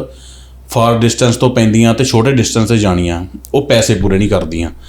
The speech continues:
ਮੰਨ ਲਓ ਵੀ ਕੋਈ ਤਿੰਨ ਕਿਲੋਮੀਟਰ ਤੋਂ ਚੱਕਣੀ, ਇੱਕ ਕਿਲੋਮੀਟਰ ਜਾਣੀ, ਉਹਦੇ ਪੰਜਾਹ ਪਚਵੰਜਾ ਰੁਪਏ ਮਿਲਣੇ।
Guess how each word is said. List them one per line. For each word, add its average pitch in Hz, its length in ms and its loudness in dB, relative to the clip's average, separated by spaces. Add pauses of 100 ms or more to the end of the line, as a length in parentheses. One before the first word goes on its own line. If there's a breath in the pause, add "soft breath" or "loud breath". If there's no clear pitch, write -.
(520 soft breath)
ਮੰਨ 107 120 2
ਲਓ 113 80 4
ਵੀ 110 100 0
ਕੋਈ 117 160 4
ਤਿੰਨ 117 280 2
ਕਿਲੋਮੀਟਰ 117 360 4
ਤੋਂ 120 160 0
ਚੱਕਣੀ, 113 540 0
ਇੱਕ 110 140 -2
ਕਿਲੋਮੀਟਰ 117 400 2
ਜਾਣੀ, 113 260 2
ਉਹਦੇ 120 120 4
ਪੰਜਾਹ 117 360 0
ਪਚਵੰਜਾ 113 400 2
ਰੁਪਏ 107 220 0
ਮਿਲਣੇ। 104 420 0